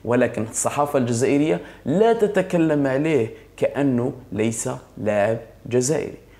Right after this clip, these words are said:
وما ننساوش حتى بعض الجماهير الجزائرية اللي للأسف عقولها صغيرة، عياو هما دائمًا يتنمروا على هشام بوداوي ويضحكوا عليه وكذا.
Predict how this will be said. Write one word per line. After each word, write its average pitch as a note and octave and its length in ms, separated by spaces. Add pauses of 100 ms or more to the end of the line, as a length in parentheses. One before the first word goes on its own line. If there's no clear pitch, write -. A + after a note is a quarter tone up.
(100)
وما A2+ 220
ننساوش C3 540 (180)
حتى G#3+ 420
بعض D#3 300
الجماهير C3+ 460
الجزائرية A2+ 720 (300)
اللي E3+ 240
للأسف E3+ 800 (240)
عقولها C#3+ 480
صغيرة، C#3+ 560 (600)
عياو D3 720
هما C#3+ 180
دائمًا C3+ 440
يتنمروا B2 720
على A2 280
هشام G#2 300
بوداوي A2 480
ويضحكوا G#2+ 560
عليه A2+ 360
وكذا. G#2 580